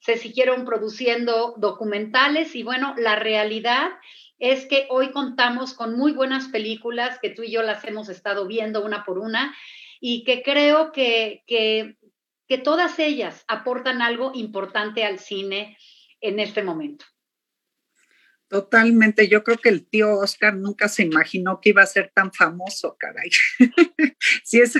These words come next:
Speaker 2: si es que realmente fue basado el, el diseño en el tío Oscar, ¿verdad?
Speaker 1: Sí.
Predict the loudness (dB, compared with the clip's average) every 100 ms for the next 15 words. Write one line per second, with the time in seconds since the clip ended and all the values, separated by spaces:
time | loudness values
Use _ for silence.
0 | 0 2 4 4 4 4 6 4 4 -2
1 | -2 -4 -2 -2 0 0 -4 -2 0 0
2 | 0 0 -2 -6 -6 -4 -4 0 0 2
3 | 0 0 -4 -6 2 2 4 2 -2 -2
4 | -2 -4 -6 -4 -4